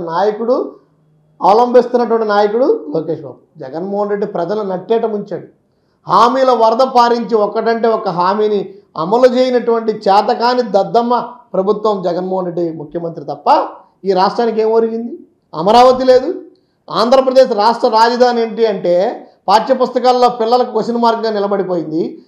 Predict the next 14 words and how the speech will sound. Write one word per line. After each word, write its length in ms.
ఏం 160
చెప్పాలి? 340
రేపు 180
పబ్లిక్ 260
ఎగ్జామ్స్కి 440
డేట్, 200
ప-, 160
పరీక్షలకు 360
నోటు 160
ప్రకటించారు. 560
పబ్లిక్ 340
ఎగ్జామ్ 360
పరీక్షల్లో 540
ఆంధ్రప్రదేశ్ 480